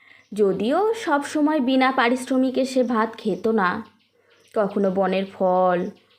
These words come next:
মধু এনে দিত তাদের। কখনো বা খাল বিল থেকে মাছ ধরে এনে বলতো, "কাকি, মাছটা দারুণ করে রান্না করো, খাবো কিন্তু।"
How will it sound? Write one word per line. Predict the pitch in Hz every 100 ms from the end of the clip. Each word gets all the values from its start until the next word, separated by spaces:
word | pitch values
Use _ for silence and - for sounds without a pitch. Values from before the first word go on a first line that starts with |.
| -
মধু | 202 185 208 202 196 185 190 _
এনে | 175 170 170
দিত | 175 175
তাদের। | 175 - 156 - 113 - _ _ _ _ - _
কখনো | 240 208 226 226
বা | 208
খাল | 208 226 196 180
বিল | 190 208
থেকে | 208 214 214
মাছ | 196 175 196 -
ধরে | 233 208 208
এনে | 214
বলতো, | 196 180 180 208 190 170 - _ _ _ _ _
"কাকি, | - 185 - 277 262 220 - - _ -
মাছটা | 220 233 254
দারুণ | 233 214 233 269
করে | 269 269 262
রান্না | 220 226 240
করো, | 240 208 202 208 -
খাবো | 214 208 233
কিন্তু।" | 247 247 226 196 196